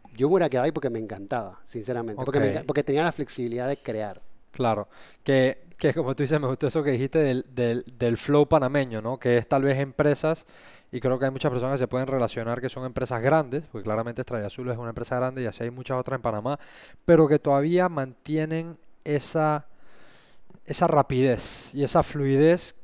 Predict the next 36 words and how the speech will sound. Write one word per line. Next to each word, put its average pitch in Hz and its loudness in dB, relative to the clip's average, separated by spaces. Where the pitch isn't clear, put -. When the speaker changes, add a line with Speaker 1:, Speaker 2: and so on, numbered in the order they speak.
Speaker 2:
que 143 2
se - 0
asemeja 139 -2
tanto 147 0
más 135 -2
a 131 -2
un 127 -6
startup, 117 0
¿no? 123 -6
Eh, 120 2
la 123 2
semana 135 -2
pasada 143 2
por 123 -6
acá 117 -2
estuvo 131 -4
Álvaro 131 0
Heilbron, 127 -2
que, - -12
bueno, 107 -12
trabajó 110 -10
Speaker 1:
Claro. 113 -4
Speaker 2:
en - -6
Copa 143 4
y, 110 -6
y 113 -8
Panorama 113 -6
de - -2
las 123 -4
Américas, 139 -2
y 117 -8
ahora 120 2
ha 127 0
Speaker 1:
Y - -4
Speaker 2:
comenzado, 127 0
Speaker 1:
Goturi. 127 2